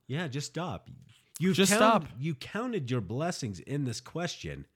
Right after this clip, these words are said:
Speaker 1: You have a great boyfriend. You're <laughs> twenty-five. You're curvy but not ugly.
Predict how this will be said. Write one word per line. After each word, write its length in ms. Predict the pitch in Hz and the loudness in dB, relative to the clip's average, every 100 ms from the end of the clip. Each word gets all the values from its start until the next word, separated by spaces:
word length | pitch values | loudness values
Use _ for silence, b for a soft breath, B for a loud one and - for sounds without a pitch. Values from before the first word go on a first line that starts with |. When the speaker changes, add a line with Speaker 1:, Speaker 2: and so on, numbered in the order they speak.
| _ _ _ _ | _ _ _ _
Speaker 1:
You 100 | 95 | -10
have 80 | 85 | -10
a 40 | 76 | -8
great 340 | 156 180 - | -8 -8 -8
boyfriend. 720 | 139 143 131 139 139 135 131 - _ _ _ _ _ _ | -6 -4 -4 -4 -4 -2 -4 -8 _ _ _ _ _ _
You're 120 | 92 | -14
<laughs> 80 | 90 | -12
twenty-five. 1160 | - - 151 185 - - - 117 120 135 151 156 180 - - b | -12 -12 -6 -6 -6 -10 -8 -8 -4 -6 -6 -8 -8 -12 -16 b
You're 240 | - 202 165 - - | -2 -2 -2 -6 -8
curvy 420 | 185 185 180 143 | -4 -2 -2 -2
but 120 | 135 | 0
not 260 | 131 160 147 | 0 2 2
ugly. 560 | 139 123 131 135 123 | 0 0 0 0 -2